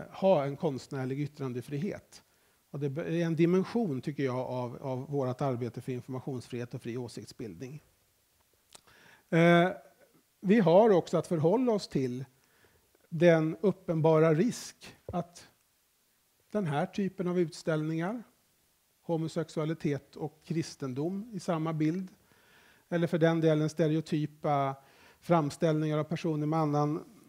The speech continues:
etnisk bakgrund eller med, med en annan religiös åskådning eller så, kan uppleva att otroligt mycket innehåll på biblioteket är kränkande för den jag är.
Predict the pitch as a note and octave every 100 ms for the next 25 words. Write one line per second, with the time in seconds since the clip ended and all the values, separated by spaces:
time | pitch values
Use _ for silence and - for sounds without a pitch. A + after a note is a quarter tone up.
0 | _ - E3+ F3 D3 C#3 E3 D#3 - D#3
1 | F3 G3 F3 D#3+ D#3 D3+ D3 D3 E3+ D#3+
2 | D3+ D3+ D#3+ D#3+ D#3 F3+ - - - -
3 | D#3 D3 D3 D3 D3 D#3+ D3 C#3+ - F#3
4 | D#3+ - D#3+ D3+ D#3 D#3 D#3+ C3 B2+ D#3
5 | E3 _ _ _ G#3 G3 - D3+ D#3 D3
6 | D3+ C#3 - A3 E3 - D#3+ D3+ - F#3
7 | E3+ - D3 E3+ F3+ C#3 C3+ D#3 D3 D3
8 | C#3+ C#3+ D#3+ C#3 B2 - B2+ - - _
9 | _ _ _ _ - E3+ C3 - G3 A#2+
10 | - A3 A#3+ G2 - _ _ _ _ _
11 | - F3+ D#3+ D#3 D3+ C#3 C#3 C#3 A#2+ A2+
12 | A2